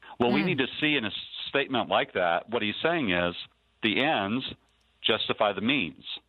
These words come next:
Speaker 1: And as Christians, even if this were to eventually work, um, we have to ask, is that something that should be done? Now, is there a clear verse that says, "Thou shalt not mi-, mix monkey and human cells"?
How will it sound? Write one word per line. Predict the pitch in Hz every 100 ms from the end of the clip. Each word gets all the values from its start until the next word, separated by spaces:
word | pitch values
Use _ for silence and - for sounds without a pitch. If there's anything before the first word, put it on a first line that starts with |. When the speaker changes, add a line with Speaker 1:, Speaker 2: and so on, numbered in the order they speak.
| _ _ _ _ _
Speaker 1:
And | 113 107
as | 104 -
Christians, | 180 180 - 101 95 120 - - _
even | 160 190
if | 143 131
this | 120
were | 113 120 120
to | 120 98
eventually | 95 107 - 87
work, | 90 127 107 - - - - -
um, | 107 98 87 - _ _
we | 110 135
have | 139
to | 120
ask, | 107 - -
is | 139 170 -
that | 127 110 -
something | 107 95 98 117 147 _ -
that | 107 - -
should | 110 90
be | 113
done? | 110 143 85 - _ _ - 117
Now, | 120 113 - _ _ 143
is | 135
there | 139 131
a |
clear | - 143 131
verse | 131 131 -
that | 110 -
says, | 120 104 -
"Thou | 101 110
shalt | 117 117 107 104
not | 98 95
mi-, | 104 95 104 -
mix | 110 120 107 - - - - -
monkey | 104 120 123 127 110
and | 95 92 - -
human | 123 107 90 87 - _ - 113
cells"? | 87 -